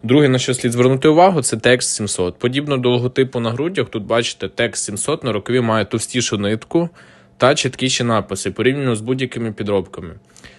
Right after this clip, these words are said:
Та третє, це голографічний тег. Голограф, він завжди має,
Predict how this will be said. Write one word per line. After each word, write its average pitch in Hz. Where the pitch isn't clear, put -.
Та 156
третє, 170
це 127
голографічний 123
тег. 135
Голограф, 110
він 110
завжди 113
має, 104